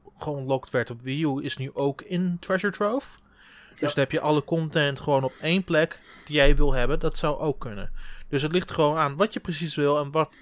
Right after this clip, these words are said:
Speaker 1: je preferenties precies zijn. Maar wil je het hele pakket, koop dan Treasure Trove. Wil je alleen maar de nieuwe content, koop dan Spectre of Torment.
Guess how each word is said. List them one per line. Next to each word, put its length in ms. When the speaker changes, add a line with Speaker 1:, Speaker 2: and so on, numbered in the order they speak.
Speaker 1:
je 280
preferenties 640
precies 400
zijn. 360
Maar 200
wil 80
je 40
het 100
hele 140
pakket, 440
koop 180
dan 120
Treasure 360
Trove. 300
Wil 100
je 100
alleen 320
maar 120
de 80
nieuwe 240
content, 500
koop 240
dan 140
Spectre 420
of 100
Torment. 440